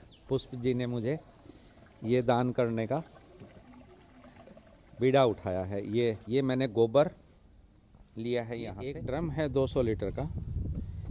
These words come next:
इसमें हम जीवामृत बनाएंगे। ये हम अब दस किलो गोबर लेंगे।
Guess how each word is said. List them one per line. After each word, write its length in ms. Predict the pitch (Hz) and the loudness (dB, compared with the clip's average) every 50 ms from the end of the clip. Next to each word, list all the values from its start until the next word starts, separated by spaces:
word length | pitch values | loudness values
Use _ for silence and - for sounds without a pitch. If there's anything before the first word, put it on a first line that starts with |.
| - - | -6 -4
इसमें 300 | - 120 - - 156 151 143 | -2 -2 0 0 0 2 2
हम 200 | 135 139 139 135 | 2 2 0 0
जीवामृत 500 | 113 120 131 131 135 131 131 123 127 110 | 0 2 2 2 2 2 2 0 0 -2
बनाएंगे। 420 | 113 110 104 95 90 87 87 92 120 | -2 -2 -2 -2 -4 -4 -6 -8 -8
ये 760 | 143 - - - - - - - - - - - - 117 113 | -10 -12 -14 -16 -14 -14 -12 -12 -10 -10 -10 -10 -10 -12 -14
हम 240 | - 120 113 120 135 - - | -14 -14 -14 -16 -16 -14 -12
अब 180 | 107 120 117 - - | -12 -12 -10 -8 -6
दस 180 | 127 123 - - | -6 -6 -6 -8
किलो 340 | - 135 117 123 123 123 - - - - 92 | -8 -6 -4 -4 -4 -4 -6 -10 -14 -8 -4
गोबर 320 | 98 107 104 101 117 117 | -2 -2 0 0 0 0
लेंगे। 320 | 110 98 92 87 92 107 | 0 -2 -4 -4 -6 -8